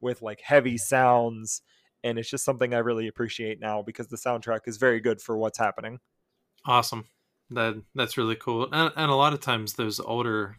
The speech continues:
Speaker 2: soundtracks, they, they can be kinda hit or miss. They
Speaker 1: They
Speaker 2: really
Speaker 1: really
Speaker 2: can.
Speaker 1: can. Yeah.
Speaker 2: Because, you know, a lot of 'em were just beeps and boops, you
Speaker 1: Mm-hmm.
Speaker 2: know, but it, you get that good soundtrack, it can make a game. It really can.
Speaker 1: It really can.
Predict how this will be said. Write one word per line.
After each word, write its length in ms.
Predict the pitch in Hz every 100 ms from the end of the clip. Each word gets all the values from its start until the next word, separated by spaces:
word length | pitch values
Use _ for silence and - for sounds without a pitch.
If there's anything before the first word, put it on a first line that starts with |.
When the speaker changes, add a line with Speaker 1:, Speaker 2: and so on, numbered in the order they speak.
| -
Speaker 2:
soundtracks, 840 | - 107 110 107 104 - - -
they, 280 | 117 110 104 - - - _ _
they 100 | 131
can 180 | 127 117
be 140 | 110
kinda 280 | - 185 110
hit 120 | 110
or 100 | 104
miss. 400 | 95 117 110 - - _
They 80 | - 107
Speaker 1:
They 80 |
Speaker 2:
really 60 | 139 151
Speaker 1:
really 120 | 123
Speaker 2:
can. 100 | 117 123
Speaker 1:
can. 140 | 113 113 _ -
Yeah. 220 | 117 110 - 123
Speaker 2:
Because, 600 | - 123 104 101 - -
you 140 | 117
know, 120 | 113
a 60 | 104
lot 160 | 107 113
of 80 |
'em 300 | 107 104 98 - _
were 100 | 120
just 220 | 107 104
beeps 300 | - 110 -
and 120 | 113 101
boops, 440 | 117 113 - - _ _ -
you 80 | 113
Speaker 1:
Mm-hmm. 20 |
Speaker 2:
know, 240 | 107 104 98
but 200 | 107 101 117 - - _ _ _ _
it, 220 | - 104 107 -
you 160 | 135 120
get 160 | 127
that 160 | 110 101
good 160 | 110 -
soundtrack, 560 | 107 113 113 107 104
it 120 | 123 -
can 180 | 160
make 220 | 117 120 120
a 60 |
game. 340 | 104 110 101 95 _
It 60 | 123
really 240 | 113 110 107
can. 320 | - 104 104 _ _
Speaker 1:
It 100 | 123
really 280 | 120 131 120
can. 260 | 117 101